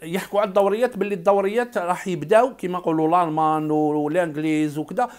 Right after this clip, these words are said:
راح يبداو ال-، اخر الدوريات كاع لازم يكملوهم قبل اوت، قبل اثنين اوت لازم يكونوا كاع خ-، كملوا.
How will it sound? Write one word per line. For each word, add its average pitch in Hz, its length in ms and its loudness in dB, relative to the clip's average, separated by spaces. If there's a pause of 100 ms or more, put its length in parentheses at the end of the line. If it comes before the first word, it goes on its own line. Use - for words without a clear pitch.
(140)
راح 190 200 -2
يبداو 214 420 0
ال-، 180 280 -8 (160)
اخر 254 280 4
الدوريات 196 580 0
كاع 233 140 2
لازم 196 300 -2
يكملوهم 180 640 -2
قبل 170 260 0
اوت، 107 400 -6
قبل 175 340 -4
اثنين 180 480 -2
اوت 208 180 -2
لازم 165 280 -2
يكونوا 147 320 -4
كاع 151 180 -6
خ-، 135 300 -4
كملوا. 110 420 -8